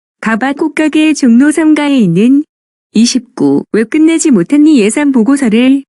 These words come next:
여전히 다섯 시에 퇴근할 수 있는 한. 삼십, 인사과가 이 층에 있지요.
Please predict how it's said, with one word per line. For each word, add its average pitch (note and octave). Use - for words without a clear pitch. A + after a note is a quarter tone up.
여전히 C#4+
다섯 C4
시에 C4
퇴근할 E4
수 -
있는 C4
한. G#3+
삼십, -
인사과가 D#4+
이 G#3+
층에 D4+
있지요. A3